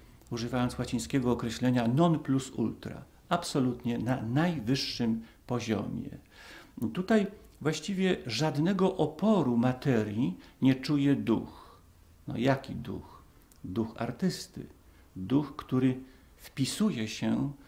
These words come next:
w to arcydzieło, jakim jest koncert e-moll Fryderyka Chopina. Jest to w ogóle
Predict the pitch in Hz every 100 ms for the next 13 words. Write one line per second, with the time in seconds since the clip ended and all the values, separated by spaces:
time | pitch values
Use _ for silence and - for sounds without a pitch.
0 | - - - - 120 117 - - - 120
1 | 117 123 107 117 117 117 113 113 113 110
2 | 110 - - - 123 113 113 113 - 113
3 | 113 - 113 113 107 110 110 - - -
4 | 123 117 110 92 - - - - - -
5 | - - - - 165 185 143 226 208 208
6 | 196